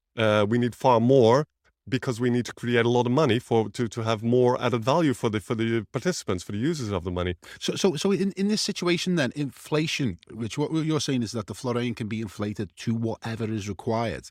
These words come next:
Speaker 1: Yeah.
Speaker 2: is
Speaker 1: With stable prices.
Speaker 2: Right, okay, so that's what I was gonna say. So inflation is not an issue if usury isn't,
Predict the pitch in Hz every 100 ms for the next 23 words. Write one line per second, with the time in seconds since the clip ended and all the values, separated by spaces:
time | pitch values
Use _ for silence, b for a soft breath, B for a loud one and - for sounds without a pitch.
0 | - 92 - B B 139 131 113 131 -
1 | 160 156 151 139 95 87 95 85 123 117
2 | 127 113 110 123 120 - 117 117 107 127
3 | 117 127 113 _ b 135 120 - 143 165
4 | 151 135 123 127 127 120 - 127 113 139
5 | 101 - 107 110 110 117 107 110 107 120
6 | 104 107 101